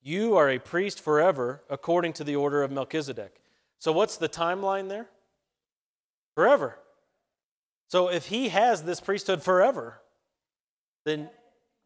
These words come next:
there you go. That's right. That's right. Okay? Okay, I wanna keep reading 'cause this, the author of Hebrews is making so many good connections here. Verse nineteen, or eighteen.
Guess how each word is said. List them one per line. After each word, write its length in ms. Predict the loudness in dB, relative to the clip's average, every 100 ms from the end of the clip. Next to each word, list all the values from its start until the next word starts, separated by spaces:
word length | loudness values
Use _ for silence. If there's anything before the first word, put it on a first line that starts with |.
| 0
there 200 | 2 2
you 120 | 0
go. 380 | 0 -2 -4 -8
That's 220 | -8 -6
right. 240 | -8 -8 -12 _ _ _ _ -18
That's 200 | -16 -14
right. 160 | -16 _ _ _ _ _ _ _ _ _ _ _
Okay? 200 | -20 -20 _ _ _ _ _ _
Okay, 180 | 4 6
I 60 | 4
wanna 160 | 4
keep 200 | 2 0
reading 300 | 0 0 -2
'cause 200 | -2 -2 -2
this, 160 | -8 -10 _ _ _ _
the 100 | 4
author 240 | 4 2
of 60 | -2
Hebrews 280 | -2 -2 -6
is 120 | -6
making 260 | -8 -8 -8
so 160 | -6
many 160 | -6 -6
good 180 | -8 -10
connections 520 | -10 -8 -10 -16 -16
here. 200 | -18 _ _
Verse 220 | -2 0
nineteen, 440 | 0 -4 -4 -12 -10
or 120 | -6 -2
eighteen. 360 | -2 -4 -18